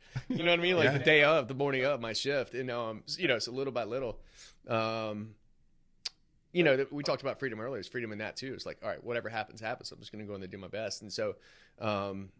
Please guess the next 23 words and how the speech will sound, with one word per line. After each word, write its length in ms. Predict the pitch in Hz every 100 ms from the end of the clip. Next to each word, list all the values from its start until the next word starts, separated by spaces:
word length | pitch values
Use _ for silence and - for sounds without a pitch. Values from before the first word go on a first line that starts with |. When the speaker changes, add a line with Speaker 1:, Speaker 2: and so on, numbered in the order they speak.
| -
Speaker 1:
you 100 | 117
know, 160 | 95 98
I 40 |
love, 220 | 107 98 -
I 80 | 95
love 160 | 104 95
to 40 | 92
cook, 260 | 107 -
love, 140 | 104 90 _ _ -
love 400 | 107 101 101 -
to 220 | - 110
be 120 | 104
a 60 | 101
part 320 | - 110 104
of 280 | 101 107 95
something 300 | - 110 107
bigger. 300 | 95 117 107
And 120 | 101
so, 300 | - 107 104 - - - _ -
uh, 360 | 107 104 107 104
eventually, 400 | 110 127 110 101
man, 340 | 101 101 98 -
um, 480 | 107 101 95 95